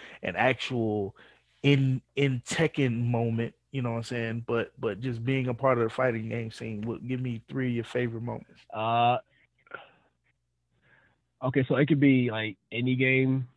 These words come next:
Speaker 1: It could be any
Speaker 2: Or
Speaker 1: game.
Speaker 2: just,
Speaker 1: It could be
Speaker 2: just,
Speaker 1: something
Speaker 2: like,
Speaker 1: that happened, you know what I'm saying, at a tournament. It could be even outside, but just your experience in the fighting game scene.
Speaker 2: Okay. All right,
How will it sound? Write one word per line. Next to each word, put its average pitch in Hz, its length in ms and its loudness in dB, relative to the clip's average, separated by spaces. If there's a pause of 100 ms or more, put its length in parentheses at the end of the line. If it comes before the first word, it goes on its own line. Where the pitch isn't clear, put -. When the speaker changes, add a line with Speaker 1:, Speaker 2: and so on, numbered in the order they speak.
(340)
Speaker 1:
It 226 100 8
could 180 100 6
be 151 160 10
any 131 160 8
Speaker 2:
Or 110 80 0
Speaker 1:
game. 160 380 8
Speaker 2:
just, 175 60 6
Speaker 1:
It 165 60 6
could 160 140 6
be 147 160 8
Speaker 2:
just, - 120 -2
Speaker 1:
something 151 200 4
Speaker 2:
like, 131 60 -2
Speaker 1:
that 110 180 4
happened, 156 720 4 (380)
you 143 120 0
know 143 80 4
what 143 60 2
I'm 139 60 0
saying, 135 220 2
at 147 220 6
a 147 80 2
tournament. 156 680 0
It 170 100 2
could 151 140 -2
be 160 300 2
even 165 320 0
outside, 143 600 2
but 120 120 -2
just 123 320 -2 (1300)
your 143 200 4
experience 147 760 0
in 135 300 -2
the 127 80 -2
fighting 123 340 0
game 110 380 -4
scene. - 480 -12 (1700)
Speaker 2:
Okay. 127 300 4 (600)
All 151 140 8
right, 143 160 10